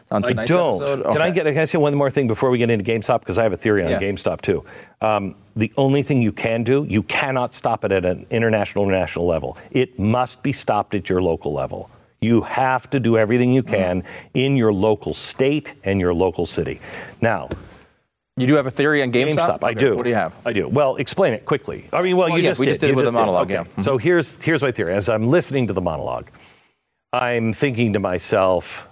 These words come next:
Speaker 2: "I've seen this movie before, and I know how it ends." You don't take billions of dollars from
Speaker 1: Mm-hmm.
Speaker 2: people. Um, I'm sure you know the story of the, uh, the terrorist that took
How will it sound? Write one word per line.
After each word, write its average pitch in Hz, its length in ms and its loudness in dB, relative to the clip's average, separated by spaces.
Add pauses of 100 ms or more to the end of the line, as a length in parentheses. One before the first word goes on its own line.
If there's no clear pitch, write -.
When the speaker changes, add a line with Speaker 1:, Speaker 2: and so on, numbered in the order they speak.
(100)
Speaker 2:
"I've 123 160 -4
seen 131 260 0
this 82 220 -6
movie 67 260 -8
before, - 440 -8 (320)
and 107 140 0
I 120 80 0
know 131 180 2
how 110 200 0
it 98 60 -2
ends." 104 420 -4 (400)
You 117 160 2
don't 147 480 0
take 139 520 -4 (280)
billions 123 600 2
of 82 160 -2
dollars 82 600 -2 (100)
from 135 200 -4
Speaker 1:
Mm-hmm. 87 80 -8
Speaker 2:
people. - 340 -10 (600)
Um, 101 420 0 (300)
I'm 107 160 0
sure 131 240 0
you 113 140 0
know 107 160 2
the 95 80 0
story 107 500 2
of 90 240 2
the, 87 340 2
uh, 80 280 0
the 85 120 0
terrorist 110 560 0
that 90 180 -2
took - 260 -2